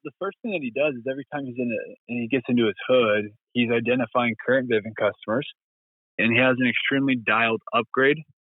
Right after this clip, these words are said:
and current Vi-, uh, current Vivint customer pitch. Um, the craziest part about all of this, Puck, and for all of you listening, you're, you're gonna, I know that you know this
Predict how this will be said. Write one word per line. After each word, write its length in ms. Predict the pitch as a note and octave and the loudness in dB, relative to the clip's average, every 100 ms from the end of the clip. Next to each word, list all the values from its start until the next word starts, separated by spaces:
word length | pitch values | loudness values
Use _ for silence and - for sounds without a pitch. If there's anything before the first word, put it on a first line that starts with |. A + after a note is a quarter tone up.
| _ | _
and 180 | A2+ A2 | -2 -2
current 260 | - B2 G#2 | 0 0 2
Vi-, 360 | A2+ - - A2+ | 0 0 -2 2
uh, 180 | G#2 G2+ - | 2 0 0
current 200 | A#2+ A2 | 0 2
Vivint 240 | A2+ G#2 - | 0 0 0
customer 400 | A2 - G#2 F#2+ | -2 0 -4 -2
pitch. 180 | - G#2+ - - _ _ _ _ - | 0 0 -2 -4 _ _ _ _ -2
Um, 140 | A#2 - - _ _ - - - - - - | -2 -2 -20 _ _ -20 -18 -12 -10 -10 0
the 120 | C#3+ | 2
craziest 540 | - E3+ - E3+ D#3 - - | 4 6 6 6 2 2 0
part 260 | A#2+ A#2 F2+ | 4 4 4
about 220 | G#2+ G#2 | 2 0
all 240 | E2+ G2+ A2+ | 0 0 0
of 60 | |
this, 120 | A#2+ - - | -2 -2 0
Puck, 200 | B2 A#2+ - _ _ _ _ | 2 0 -8 _ _ _ _
and 100 | A2 G#2 | -6 0
for 80 | A#2+ | 2
all 100 | C#3 | 4
of 80 | A#2 | 2
you 160 | G#2 | 0
listening, 440 | G#2 G#2 A#2 A#2 A2+ | 0 0 0 2 2
you're, 160 | G#2+ - _ | 0 -2 _
you're 180 | A2 G#2+ | -4 -2
gonna, 240 | A2+ G#2 F#2 _ _ _ G#2+ | -2 -2 -6 _ _ _ -4
I 80 | |
know 300 | A2 A2 A2 | 0 2 2
that 100 | G#2+ G2+ | 0 -4
you 100 | G#2+ | -2
know 180 | G#2 | -2
this 80 | G2+ | -4